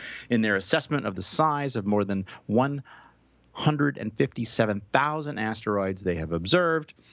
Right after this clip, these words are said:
And, and again, you know, the, the blog post,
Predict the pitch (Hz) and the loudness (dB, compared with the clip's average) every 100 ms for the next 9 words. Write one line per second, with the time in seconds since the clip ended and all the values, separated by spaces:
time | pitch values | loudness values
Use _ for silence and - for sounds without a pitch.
0 | _ - 110 104 104 98 110 104 101 95 | _ 0 2 2 0 -4 -2 0 0 0
1 | 104 98 85 85 90 90 87 90 90 90 | 0 2 0 0 0 2 2 2 0 2
2 | 92 90 92 92 90 92 90 - | 2 2 2 0 2 0 0 -4